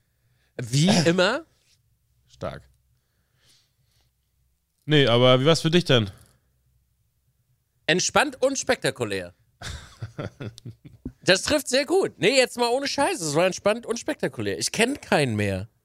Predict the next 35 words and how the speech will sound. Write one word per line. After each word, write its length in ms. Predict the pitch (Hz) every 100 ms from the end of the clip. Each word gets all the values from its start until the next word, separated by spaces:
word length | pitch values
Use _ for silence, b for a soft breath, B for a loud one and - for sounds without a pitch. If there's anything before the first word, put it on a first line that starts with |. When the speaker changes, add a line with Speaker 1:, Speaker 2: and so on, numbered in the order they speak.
| _ _ _ _ _ _ -
Speaker 1:
Also 160 | 143
ich 160 | 151 -
kenn 200 | - 220
da 200 | 240 190
wirklich 340 | 226 226 220 202
nur 160 | 220
noch 220 | 240 233 -
wenige 460 | 123 156 208 202
Leute 560 | 160 160 214 247 262 277
und, 460 | - 156 170 170
äh, 420 | 156 156 160 165 160 _ _ _ _ -
ich 120 | -
muss 200 | 175 202
auch 100 | 214
sagen, 320 | 185 170 202 208
ich 120 | 196
bin 200 | - 196
nicht 240 | 190 208 175
in 180 | 190
Integrationslaune, 1300 | 175 190 190 170 127 - 147 214 - 156 185 220 220
dass 160 | 180 160
ich 140 | 147
sage, 360 | 151 160 160 139
ich 180 | 147
muss 160 | 175 -
mich 120 | 165
da 100 | 156
jeden 240 | 147 160 151
am 180 | 135
Hals, 300 | 135 156 -
äh, 40 | 110
an 220 | 135 113 127
den 60 |
Hals 260 | 123 151 -
werfen. 440 | 165 180 196 208